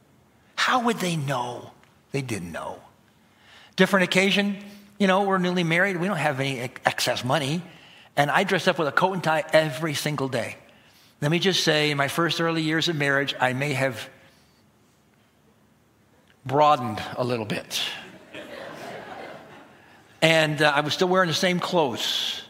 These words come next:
In fact, I looked like one of those sausages sometimes, some of the pants I had to wear.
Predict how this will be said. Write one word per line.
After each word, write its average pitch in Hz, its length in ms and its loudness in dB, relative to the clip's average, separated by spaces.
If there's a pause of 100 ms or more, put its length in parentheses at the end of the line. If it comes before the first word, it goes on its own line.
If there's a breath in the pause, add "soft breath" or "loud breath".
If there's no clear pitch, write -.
(160)
In 156 80 -6
fact, 156 260 4
I 151 80 4
looked 151 240 0
like 139 160 0
one 143 140 0
of 135 40 -2
those 135 140 0
sausages 127 500 0
sometimes, 131 440 0
some 151 100 0
of 139 60 -2
the 123 120 -2
pants 156 220 2
I 131 80 2
had 123 160 2
to 117 80 -2
wear. 123 220 -2